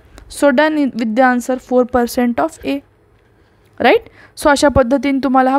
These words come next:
क्वेश्चन सॉल्व्ह करायचा होता. परत एकदा मी एक्सप्लेन करते, कन्फ्यूज नाही व्हायचं बिलकुल. यामध्ये काय दिलेलं आहे की ट्वेंटी पर्सेंट, ट्वेंटी पर्सेंट of A is equal to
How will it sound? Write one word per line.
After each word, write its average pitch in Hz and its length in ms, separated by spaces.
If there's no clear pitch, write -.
क्वेश्चन 233 300
सॉल्व्ह 226 300
करायचा 233 240
होता. 262 120
परत 247 320
एकदा 254 240
मी 277 120
एक्सप्लेन 247 480
करते, 240 300
कन्फ्यूज 247 480
नाही 247 160
व्हायचं 226 360
बिलकुल. 226 300
यामध्ये 254 320
काय 262 180
दिलेलं 254 380
आहे 254 220
की 285 60
ट्वेंटी 277 360
पर्सेंट, 220 720
ट्वेंटी 269 380
पर्सेंट 240 600
of 247 220
A 226 120
is 208 160
equal 208 280
to 285 60